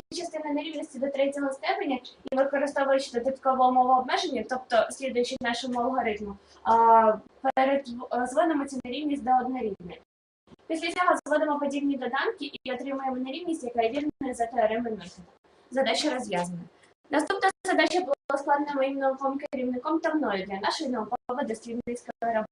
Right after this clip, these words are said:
роботи. Запишемо нерівність, що є вірною за теоремою Мюррея. Запишемо умовну рівність. Множимо нерівність на умовну рівність, використовуємо теорему про добуток многочленів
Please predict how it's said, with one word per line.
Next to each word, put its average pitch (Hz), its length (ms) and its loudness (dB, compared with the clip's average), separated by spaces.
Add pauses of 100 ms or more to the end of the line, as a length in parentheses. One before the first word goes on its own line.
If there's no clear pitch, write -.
(260)
роботи. 175 240 -10 (300)
Запишемо 302 480 -2
нерівність, 277 400 -2
що 254 100 -4
є 220 100 -2
вірною 247 440 -2
за 233 80 -4
теоремою 226 420 2
Мюррея. 202 420 -10 (240)
Запишемо 294 500 -2
умовну 269 260 2 (100)
рівність. 214 460 -2
Множимо 302 380 -4
нерівність 277 440 -2 (160)
на 254 240 2
умовну 240 280 -2
рівність, 285 400 -4 (260)
використовуємо 269 800 0
теорему 262 420 4
про 254 120 -8
добуток 247 300 -4
многочленів 240 720 -6